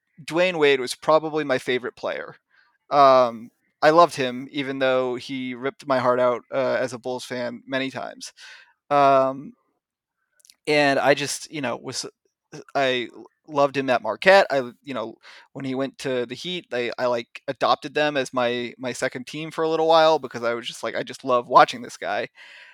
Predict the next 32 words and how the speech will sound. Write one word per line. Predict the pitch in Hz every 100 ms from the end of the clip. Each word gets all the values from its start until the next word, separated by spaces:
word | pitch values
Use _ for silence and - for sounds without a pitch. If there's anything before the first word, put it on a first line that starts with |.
| _
Um, | - 139 131 127 127 123 120 - _ - - _ _ _
and | 151 147 139 - _
Donovan | - 208 269
Mitchell | 214 208 185
is | 151
probably, | - 160 156 139 139 131
like, | 127 120 -
in | 143
terms | 143 165
of | 165
the | 143
way | 139
he | 143 139
moves | 131 139 165 160
and | 123
plays, | - 131 170 202 - -
the | 135
closest | - 147 - 156 -
thing | 147 180 180
to, | - 170 175 175 156 _ _ _ _ _ -
uh, | 143 135
Wade | 127 123 147 190
that | 202 139
I've | 123 120
seen, | - 175 254 - _ _ _ _
but, | - 190
like, | 175 170 - -
just | 247 233 -
with | 196 - 170
none | 156 160 196
of | 190 156 -
the, | 143 143 127